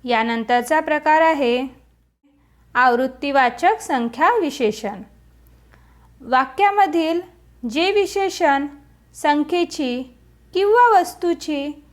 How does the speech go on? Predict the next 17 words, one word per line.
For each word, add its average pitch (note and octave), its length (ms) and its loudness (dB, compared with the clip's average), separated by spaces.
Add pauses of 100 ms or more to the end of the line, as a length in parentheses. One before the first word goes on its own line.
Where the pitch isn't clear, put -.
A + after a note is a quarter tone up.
(280)
किती C#4+ 320 -4
वेळा F#4 240 6
आवृत्ती F#4+ 540 0
झाली E4+ 320 2
आहे C4+ 440 0 (580)
ते C4 140 0
दर्शविते, D#4 1000 -2 (360)
त्यास C4 500 0 (380)
आवृत्तीवाचक D4+ 960 -2
संख्या E4+ 400 -2
विशेषण E4+ 680 -4 (400)
असे C#4+ 300 -4
म्हणतात. G3+ 480 -4 (720)
उदाहरणे A#3 540 0
बघूया. D#4+ 440 2 (960)
"मी F#4 240 0
आज F#4+ 440 2